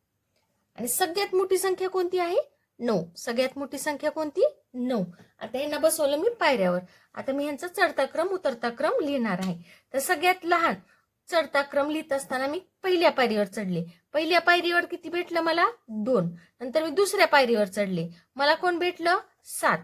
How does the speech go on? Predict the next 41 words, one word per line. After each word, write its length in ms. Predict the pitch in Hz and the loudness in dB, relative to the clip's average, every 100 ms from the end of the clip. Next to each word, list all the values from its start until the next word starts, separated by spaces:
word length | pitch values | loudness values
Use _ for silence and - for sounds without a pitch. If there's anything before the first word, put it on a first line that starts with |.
| - _ - | -10 _ -8
आणि 180 | 233 262 | -4 -2
मी 100 | 294 | -2
सगळ्यात 380 | 330 311 302 294 | 2 4 4 0
उंच 300 | 330 302 302 | -8 -2 0
पायरीवर 400 | 277 269 247 240 | 4 4 4 0
चढले, 380 | 254 240 202 | 0 -2 -2
तर 140 | 196 247 | -4 -2
मला 220 | 277 277 | 0 0
किती 300 | 285 - 294 269 | -2 -8 -10 -4
भेटलं? 400 | 294 302 302 440 571 247 | -2 -2 0 -2 -2 -2
नऊ 220 | 262 214 | 0 2
भेटलं. 300 | 208 170 160 - - - - | 0 -2 -6 -8 -20 -20 -4
आता 120 | 240 | 0
वरच 400 | 302 440 453 - | 4 6 4 2
थांबले 300 | - 320 233 | -4 -2 -2
मी. 180 | 180 156 - _ _ _ | -2 -6 -12 _ _ _
तर 80 | - | -2
आता 160 | 262 285 | -2 -2
चढता 380 | - 339 330 349 | 2 2 2 0
क्रम 280 | 359 349 | 0 -2
करत 360 | 320 359 349 349 | -2 -2 -2 0
लि-, 260 | 349 349 330 | 0 2 2
लिहित 260 | 349 349 | -2 0
असताना 320 | 339 330 330 | -2 -2 -4
आपल्याला 320 | 320 320 320 320 | -2 2 2 2
पहिल्यांदा 460 | 330 330 330 320 | -2 0 0 0
कोणती 400 | 320 339 302 339 | -2 -4 -8 -10
संख्या 280 | 311 320 320 | -8 -6 -6
घेतली? 280 | 311 320 370 | -6 -4 -2
सगळ्यात 460 | 359 269 247 214 | 0 4 4 2
लहान, 280 | 214 202 269 539 _ _ _ - | -4 -2 -2 -4 _ _ _ -16
त्याच्यापेक्षा 460 | 240 359 330 - 233 | -8 -6 -4 -4 -2
मोठी 340 | 208 196 370 605 _ _ - | -4 -2 0 0 _ _ -6
आणि 160 | 302 | -2
त्याच्यापेक्षा 540 | - 466 247 240 - 196 | 2 4 2 -2 -4 -2
मोठी. 260 | 185 175 - - - | -4 -6 -16 -18 -8
आता 180 | 320 339 | -6 -2
मी 100 | 349 | 0
पायऱ्या 360 | 381 381 381 381 | 4 4 2 0
खाली 180 | 392 403 | 2 2
उतरायले, 540 | 427 453 320 269 160 | 2 4 4 4 0